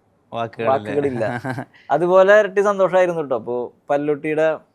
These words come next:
Speaker 2: ഏ, ഒരുമിച്ച് തിയേറ്ററിൽ ഇരുന്ന് കാണുമ്പോ, ഏ, ഞാൻ ഇപ്പൊ നാലഞ്ച് പ്രാവശ്യം ഇപ്പൊ കുറച്ച് തിയേറ്ററുകളിൽ ഒരുമിച്ചിരുന്ന് കണ്ട് ജനങ്ങൾക്കൊപ്പം ഇരുന്ന് കാണുമ്പോ ആളുകള് ഇമോഷൻ ആവുന്ന സീനുകൾ കാണുമ്പോ ഭയങ്കര സന്തോഷം. നമ്മള് അവിടെ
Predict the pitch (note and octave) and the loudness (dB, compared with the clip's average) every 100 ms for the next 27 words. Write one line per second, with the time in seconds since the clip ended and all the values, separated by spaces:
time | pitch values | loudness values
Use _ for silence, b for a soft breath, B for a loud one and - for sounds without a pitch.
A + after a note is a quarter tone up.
0 | _ _ - C3 D#3 D#3 D#3 C#3+ D#3 C#3 | _ _ -12 -8 -6 -6 -8 -8 -8 -6
1 | D#3+ D3+ D3+ D#3 D3+ D#3 D#3 D3 C#3+ C#3 | -4 -4 -4 -6 -6 -4 -2 -2 -4 -6
2 | C#3 - _ _ _ _ _ _ _ A#2 | -6 -10 _ _ _ _ _ _ _ -12
3 | A#2 B2+ C3+ C#3+ D#3 D#3 D3 D3 D3+ C#3 | -8 -6 -6 -6 -2 0 0 -2 -6 -6
4 | D3+ D#3 D3 D#3 B2+ A2 A2 - C3 C#3+ | -2 -2 -2 -10 -8 -6 -6 -6 -8 -4
5 | C#3 C#3+ C#3+ C#3+ D3 D3 D3 C#3+ C#3+ D3 | -4 -2 -4 -2 -2 -2 -4 -10 -10 -8
6 | C#3+ C3 A#2+ - G#2+ G#2 B2+ B2+ B2+ C3+ | -8 -6 -10 -10 -18 -14 -12 -10 -10 -8
7 | C3+ - D3+ D#3 D#3+ E3 D#3 D3 C#3+ D3+ | -8 -4 -4 -4 0 0 0 -6 -8 -8
8 | E3 _ _ _ _ _ - C3 C#3+ D3+ | -10 _ _ _ _ _ -10 -4 -2 -2
9 | D#3 D#3+ E3+ E3+ E3 D#3 E3+ E3+ F3 F3 | -4 -4 -6 -6 -6 -8 -4 0 0 -2
10 | F3 F3 F3 F3+ F3 F3 F3 F3 E3 C3 | -4 -2 -2 -2 -2 0 0 0 -4 -2
11 | C3+ D3 D#3 D#3+ F3+ E3+ E3 D#3+ C3+ C3+ | -2 -4 -4 -2 -2 -2 -4 -4 -10 -8
12 | C#3+ D3+ D3+ D#3 E3 | -2 -2 0 -2 -4